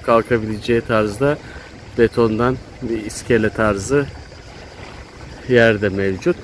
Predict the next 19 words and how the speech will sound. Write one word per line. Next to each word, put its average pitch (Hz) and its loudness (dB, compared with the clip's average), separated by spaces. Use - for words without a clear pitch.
Zaten 120 4
orada 120 2
bir 123 2
rampa 127 2
vardı. 101 2
Bir 117 -2
de, 117 4
e, 113 -2
taverna 120 4
gibi 110 -4
bir 110 -6
şey 120 0
vardı 101 0
diye 104 -2
hatırlıyorum 92 -6
ben. 175 2
Şurası 123 2
da 131 4
koyun, 123 4